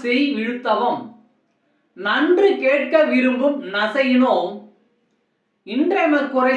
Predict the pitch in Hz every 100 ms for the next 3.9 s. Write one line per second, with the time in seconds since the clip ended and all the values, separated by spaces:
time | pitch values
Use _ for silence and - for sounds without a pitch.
0 | 254 214 226 285 - 208 262 294 196 202
1 | 185 180 165 190 170 123 - _ _ _
2 | _ _ _ _ _ _ _ _ _ _
3 | _ _ _ - 165 240 330 359 403